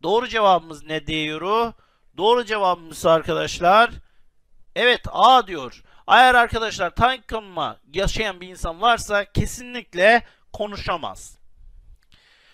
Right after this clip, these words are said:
Aşağıdakilerden hangisi hayat kurtarma zinciri içinde yer almaz? Kazaya karışan araçların hasar durumlarının tespit edilmesi, ambulans ekiplerinde müdahalelerin yapılması,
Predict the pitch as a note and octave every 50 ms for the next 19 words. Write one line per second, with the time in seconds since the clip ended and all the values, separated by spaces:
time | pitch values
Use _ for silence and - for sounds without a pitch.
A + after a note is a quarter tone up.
0 | _ _ _ - F#3 F#3 - B3 C4+ C4+ C4+ - C#4+ C#4+ C#4 C#4 C#4+ C#4 C#4 C4
1 | A3+ B3+ C#4+ C#4+ C#4 C4 B3 - - C4 B3+ B3 G3+ - - _ _ - F3+ G#3+
2 | B3 C4+ C4+ - _ - B3 A#3+ - B3 B3+ C4 C4 C#4 D4 C#4 A#3+ B3+ B3 A3+
3 | A#3 A3+ A3+ G#3 - - G#3 F#3+ F3 D3+ D#3+ F#3 A3 A#3 B3 A#3+ A#3 A#3+ A#3 A3+
4 | A#3 - - - - _ _ _ _ _ _ _ - F3+ F#3+ G3+ A#3 A#3 B3+ C4
5 | B3+ - C4 B3+ B3 C4 A#3+ A3+ A3+ A#3 A3+ A3+ A3+ - A#3 A3+ A3+ A3+ G#3+ G#3+
6 | G#3+ A3 G#3+ _ _ _ - - F3+ D#3 - G#3+ A#3 A#3+ A3+ A#3+ A#3+ A#3 A3+ A3+
7 | A3 A3 - - G#3+ - - A3 A3+ F#3+ G#3+ G3 F3+ E3+ D3+ C#3+ C3+ - - C3
8 | C3 C#3 D#3 - _ _ _ _ _ - - D#3+ F#3+ G#3 A3+ A#3 B3 C4+ C#4+ -
9 | - A#3+ - - - - - B3 B3 B3+ B3 A#3+ A#3 A#3+ A#3 A#3 A#3 A3 A3+ G#3+
10 | G#3+ A3 A3 A3 A3 A3 A3 A#3 A#3 A3+ G#3 F3+ F#3+ F3 D#3 D3+ C#3 - - -
11 | C3 C3 C3 C#3+